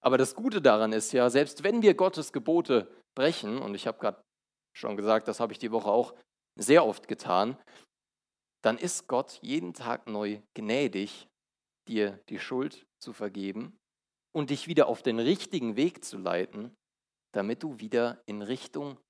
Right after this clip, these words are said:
Ziel läufst. Und was ist das Ziel? In den Himmel kommen?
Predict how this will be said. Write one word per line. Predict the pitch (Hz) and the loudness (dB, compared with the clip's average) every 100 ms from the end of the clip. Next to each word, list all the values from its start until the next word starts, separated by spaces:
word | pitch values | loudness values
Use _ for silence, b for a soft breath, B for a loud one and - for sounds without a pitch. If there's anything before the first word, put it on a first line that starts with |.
| - | -12
Ziel | - - 156 117 95 110 135 _ _ _ _ _ _ - | -10 -8 -4 -2 -2 -4 -8 _ _ _ _ _ _ -4
läufst. | 120 110 85 - - | 0 0 -2 -14 -20
Und | - 98 | -10 -4
was | 95 | -4
ist | - | -2
das | 156 - - | -4 -4 -8
Ziel? | 160 175 _ _ _ _ _ _ _ _ _ _ _ _ _ _ _ _ _ _ _ _ _ _ _ _ _ _ _ _ _ _ _ _ _ _ _ _ _ _ _ _ _ _ | -6 -6 _ _ _ _ _ _ _ _ _ _ _ _ _ _ _ _ _ _ _ _ _ _ _ _ _ _ _ _ _ _ _ _ _ _ _ _ _ _ _ _ _ _
In | 104 | -10
den | 98 | -6
Himmel | 123 | -6
kommen? | - 139 170 | -6 -8 -10